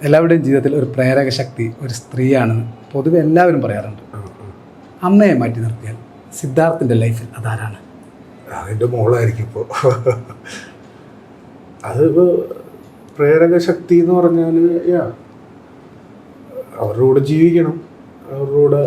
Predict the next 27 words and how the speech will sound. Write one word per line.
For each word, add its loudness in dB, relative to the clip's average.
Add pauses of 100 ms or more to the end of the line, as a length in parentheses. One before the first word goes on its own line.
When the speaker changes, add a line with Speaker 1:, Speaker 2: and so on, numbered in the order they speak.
Speaker 2:
ഇതാവണം. -4
അപ്പൊ -6
അതിന് -4
വേണ്ടിയിട്ട് -8 (280)
we'll 2
work. 2 (1300)
അങ്ങനെ, -2 (120)
അങ്ങനെയാവുന്നത് -2 (140)
പ്രേരക -8 (140)
ശക്തി. -10
പക്ഷെ -8 (1040)
അല്ലാതെയുള്ള 4 (260)
എൻ്റെ 2
പ്രേരക 0
ശക്തി -8
എന്ന് -6
പറയണത് -4 (1080)
എൻ്റെ 4
ഉള്ളിലെ 4
ത്വര 2
തന്നെയാണ്. -6 (880)
എൻ്റെ 0
ഉള്ളിലെ 4 (160)
ത്വര -2
തന്നെയാണ്. -12 (100)
അതിപ്പോ -6 (920)
ഞാൻ 2